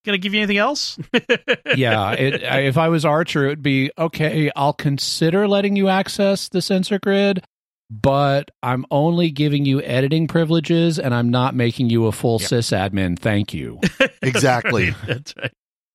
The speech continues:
Speaker 1: right. <laughs> C H mod se-, uh, seven six six. So <laughs> to, to Paul, uh, meanwhile, uh, says very confidently that the Vulcan Science Directorate has determined that time travel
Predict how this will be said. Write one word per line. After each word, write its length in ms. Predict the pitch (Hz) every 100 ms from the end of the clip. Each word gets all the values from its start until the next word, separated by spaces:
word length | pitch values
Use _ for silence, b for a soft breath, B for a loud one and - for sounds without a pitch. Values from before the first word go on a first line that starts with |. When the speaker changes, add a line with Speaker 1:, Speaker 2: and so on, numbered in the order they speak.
| _ -
Speaker 1:
right. 220 | 185 147 _
<laughs> 140 | _
C 200 | - 202 208
H 200 | 196 -
mod 380 | 147 143 139 139
se-, 160 | -
uh, 240 | 156 139 123
seven 260 | - 139 139
six 180 | 131 -
six. 200 | - - _ _ -
So 240 | - 214
<laughs> 540 | 185 262 135 - _ 175
to, 440 | 202 - - 196 - 190 - - - _ _
to 100 | -
Paul, 600 | 196 233 262 254 247 196 156
uh, 180 | 185 170
meanwhile, 500 | 160 185 175 165 170
uh, 280 | 160 156 151
says 400 | 143 - 175 147
very 260 | 151 196 240
confidently 560 | 202 196 175 147 143 139
that 140 | 135
the 60 | 131
Vulcan 360 | 147 185 202
Science 380 | - 170 165 143
Directorate 400 | 127 107 - 110
has 140 | 123
determined 420 | 117 127 156 139 127
that 120 | -
time 240 | 170 185
travel 360 | - 123 110